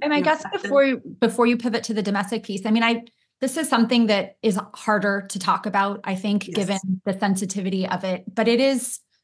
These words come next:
Speaker 1: I mean, to your point, from people even watching from the outside, there are concerns about what's happening politically and the kind of dismissal of Zelensky. I mean, there's been so many kind of indicators. And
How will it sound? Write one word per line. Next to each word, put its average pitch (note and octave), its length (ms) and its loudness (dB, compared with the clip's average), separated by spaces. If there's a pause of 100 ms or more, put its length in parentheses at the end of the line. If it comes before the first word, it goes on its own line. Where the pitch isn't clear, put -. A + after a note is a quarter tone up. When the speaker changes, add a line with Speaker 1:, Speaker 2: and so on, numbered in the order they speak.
(500)
Speaker 1:
I A#3+ 40 4
mean, A3+ 120 6
to - 140 0
your A3 100 2
point, A3+ 340 0
from G3+ 140 2
people G3 280 -2
even G3+ 240 -2
watching F#3+ 360 0
from F#3+ 160 -2
the F#3 80 2
outside, F#3 500 -2
there F#3 140 0
are F3 180 0
concerns F3+ 680 -4
about E3+ 480 -2
what's F#3 220 -6
happening F3+ 460 -2
politically E3+ 720 -8
and E3 180 -6
the D#3+ 80 -8
kind F#3+ 160 -4
of F3 80 -2
dismissal F#3 640 -2
of F3 80 -4
Zelensky. F3 480 -2
I - 60 0
mean, G#3 180 6
there's G3 220 -2
been G#3+ 140 0
so G3+ 200 -2
many G3+ 220 0
kind F#3 260 -6
of D#3+ 160 -10
indicators. F3+ 640 -2
And F3+ 300 -6